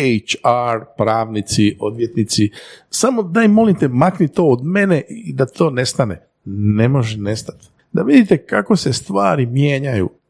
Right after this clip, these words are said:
Evo, ja imam jedan primjer, sjajan. Em, radilo se o sudskom postupku između dvije firme. Osam godina je trajala parnica. I donesena je presuda u korist jedne. I onda smo je, ih pozvali u medijaciju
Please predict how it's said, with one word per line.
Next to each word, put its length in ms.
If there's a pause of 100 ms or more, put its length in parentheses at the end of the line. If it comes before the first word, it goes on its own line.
Evo, 140
ja 120
imam 180
jedan 220
primjer, 440 (680)
sjajan. 520
Em, 60 (720)
radilo 340
se 340
o 340
sudskom 500
postupku 480
između 300
dvije 220
firme. 400 (640)
Osam 480
godina 320
je 100
trajala 360 (120)
parnica. 500 (380)
I 100
donesena 480
je 160
presuda 400
u 60
korist 340
jedne. 280 (1000)
I 360
onda 320
smo 400
je, 320
ih 220
pozvali 420
u 40
medijaciju 640